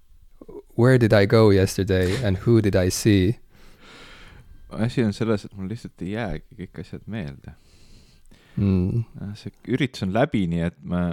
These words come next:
Speaker 2: mul on nagu raske siia leida seda nagu, kus ma selle kohta nüüd leian, kui see üritus läbi on?
Speaker 1: Vaat ma üritan chat G P T käest küsida, et keda sa eile vaatamas käisid.
Speaker 2: Ja mis ta sulle vastab?
Speaker 1: Ei, ma lihtsalt ütlesin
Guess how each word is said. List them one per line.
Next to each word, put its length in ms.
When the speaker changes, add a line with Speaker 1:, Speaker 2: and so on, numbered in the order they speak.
Speaker 2:
mul 240
on 140
nagu 180
raske 400
siia 240
leida 480
seda 320
nagu, 460
kus 180
ma 80
selle 240
kohta 320
nüüd 160
leian, 300
kui 100
see 80
üritus 320
läbi 320
on? 140
Speaker 1:
Vaat 240
ma 60
üritan 260
chat 400
G 160
P 160
T 160
käest 240
küsida, 400
et 320
keda 240
sa 160
eile 160
vaatamas 480
käisid. 320
Speaker 2:
Ja 140
mis 100
ta 160
sulle 160
vastab? 400
Speaker 1:
Ei, 80
ma 80
lihtsalt 300
ütlesin 260